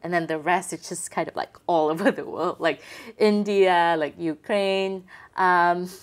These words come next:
<laughs> you know, Fr-, France, like, all over the place, Amsterdam. So, um, the,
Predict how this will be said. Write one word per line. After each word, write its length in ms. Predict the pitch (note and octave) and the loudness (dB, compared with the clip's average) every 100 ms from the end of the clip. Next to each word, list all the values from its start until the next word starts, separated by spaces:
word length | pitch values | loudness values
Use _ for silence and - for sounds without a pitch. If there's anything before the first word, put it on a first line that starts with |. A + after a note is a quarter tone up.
| - - | -18 -20
<laughs> 340 | _ - - | _ -20 -10
you 80 | B3 | -6
know, 240 | A#3 G3+ - - - | 0 0 0 -14 -18
Fr-, 300 | - - - - | -10 -6 -4 -2
France, 400 | G#3 F#3+ F3 G3+ | 0 0 0 0
like, 160 | F3+ | 2
all 180 | G#3 A3 | 8 8
over 200 | G#3+ F#3 | 8 2
the 80 | E3 | -2
place, 260 | - E3+ - | -4 -4 0
Amsterdam. 520 | F3+ F3+ F#3 F3 F3+ - - | -2 -2 -6 -6 -6 -14 -20
So, 580 | - - G#3+ G#3 G3+ - _ _ - | -6 4 6 8 6 0 _ _ 0
um, 420 | G#3 F#3 D#3+ F#2 C#2 _ G3 | 4 4 2 -4 -16 _ 0
the, 480 | G#3 G3+ F3+ C#3+ | 4 6 6 2